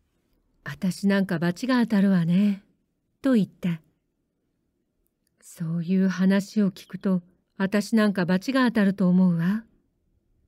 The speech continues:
「あら、どうして？」「親の言う通りになっていれば、今頃は武家の奥様でいられたし、うちの人だって八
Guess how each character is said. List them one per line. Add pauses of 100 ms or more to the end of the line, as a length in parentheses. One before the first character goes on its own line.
(720)
「あ
ら、
ど
う
し
て？」 (1700)
「親
の
言
う
通
り
に
な
っ
て
い
れ
ば、 (500)
今
頃
は
武
家
の
奥
様
で
い
ら
れ
た
し、 (920)
う
ち
の
人
だ
っ
て (160)
八